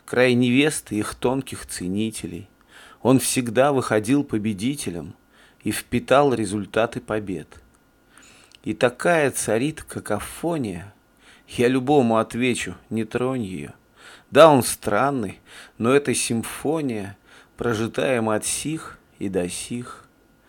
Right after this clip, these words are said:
Город с неординарной историей, внешним видом своим, как бы вторя ей, поражает своей бутафорией, как чарует невесту жених.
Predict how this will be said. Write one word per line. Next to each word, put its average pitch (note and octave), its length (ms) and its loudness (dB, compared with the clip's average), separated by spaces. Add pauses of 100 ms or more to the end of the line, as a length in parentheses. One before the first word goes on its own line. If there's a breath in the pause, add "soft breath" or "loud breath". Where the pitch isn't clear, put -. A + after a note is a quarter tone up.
(380 loud breath)
Город B2 420 4
с - 220 -6
неординарной B2 920 0
историей, F#2+ 760 -8 (500 loud breath)
внешним B2 540 2
видом A2 460 -4
своим, A#2+ 500 -2
как G#2 300 -6
бы G2+ 100 -4
вторя D#3 540 -4
ей, F2+ 400 -12 (580 loud breath)
поражает A2 680 -2
своей A2+ 460 -2
бутафорией, G2+ 1000 -6 (560 soft breath)
как F#2+ 240 -10
чарует B2 500 -4
невесту A2 720 -4 (260)
жених. G2 580 -8